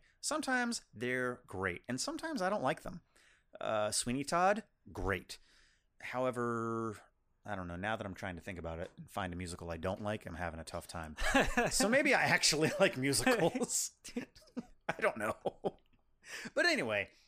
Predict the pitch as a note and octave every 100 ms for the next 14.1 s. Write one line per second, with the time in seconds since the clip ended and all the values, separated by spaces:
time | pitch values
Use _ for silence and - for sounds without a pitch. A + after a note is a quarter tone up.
0 | _ - F3 F3 E3 B3+ C#4+ D#4+ D4+ C4+
1 | B3+ C4 C#4 B3+ A3+ G3 G3 F3+ - F#3
2 | E3+ - - D#3+ E3 C#3+ C3 C3 B2+ A2+
3 | G#2 F#2+ - F3 F#3 - A2+ G2+ G#3+ A#3
4 | G#3 A3+ G#3+ G#3 G3 F3+ G#3+ F#3+ F3 F3
5 | E3 D#3 D#3+ D3 E3 D#3+ D3 C#3+ - -
6 | D#3 F2 A#2+ D3+ C#3+ - E3 C#3+ B2+ A2+
7 | D3 A2 - F3+ G3+ D#3 D#3+ D3 C3+ A3+
8 | G2+ - - D3 - G#2 F#2+ F#2 F#2+ G#2+
9 | _ - G#2 A#2+ G2+ F#2+ A#2+ - B3+ D3
10 | A3 D4+ - A#3 F3+ D#3+ F3 D#3 - D3
11 | A#2+ B2 C3+ - - B2+ F#2 - _ -
12 | - A#3+ A3 G#3 _ _ _ _ _ _
13 | _ _ _ D3 F3+ E3+ A3 B3 G#3+ G3
14 | F#3